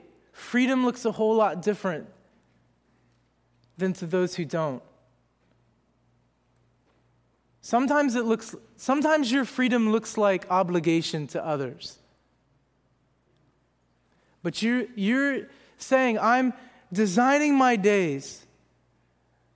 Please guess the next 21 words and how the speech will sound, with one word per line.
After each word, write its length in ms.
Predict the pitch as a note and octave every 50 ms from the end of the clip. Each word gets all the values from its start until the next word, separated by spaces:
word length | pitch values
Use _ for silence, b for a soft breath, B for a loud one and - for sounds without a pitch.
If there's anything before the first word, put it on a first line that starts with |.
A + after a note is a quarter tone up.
| _ _ -
I'm 320 | G3 A3+ A#3 A#3+ A#3+ B3 C4
limiting 440 | D4+ D#4+ E4+ E4+ D#4+ D#4+ D4+ C#4+
my 220 | C4+ C4 B3+ B3 A#3
options 720 | G3 A3 A3 A3+ G#3+ - - - G3 F3+ E3 D#3+ - -
in 140 | - F#3+ F#3+
order 260 | G3 G#3+ A3+ A3 A3
to 140 | G#3+ - G3+
grow 480 | E3 D3+ F#3+ G3 G#3+ A3+ A3+ A3 G#3 G3
in 100 | F3+ F3
freedom 460 | - - - G#3 G#3 F#3 F3 D#3+ D#3
because 320 | F3 E3+ - G#3 G3 F3
I'm 320 | - F#3 G3+ A3 A3+ A3 -
unsatisfied 920 | G#3+ A#3+ C4 C#4+ B3+ - - C4 B3+ C4 B3+ A#3+ - - - G3+ F#3+ F#3+ F3
with 180 | F3+ F#3 F#3
the 160 | - G#3 E3+ G#3
incomplete 580 | G#3+ A3 G#3+ A#3 A3 G3+ - G#3+ G#3 G#3 F#3+
story 440 | - - - - G#3 G3 G3 F#3 F3
of 100 | E3+ D#3+
I 80 | E3+ E3
once 400 | E3 E3+ F#3+ G3+ F#3+ F#3 - -
was 480 | G3 F#3+ F#3 E3+ D3+ C#3+ C#3 C#3 -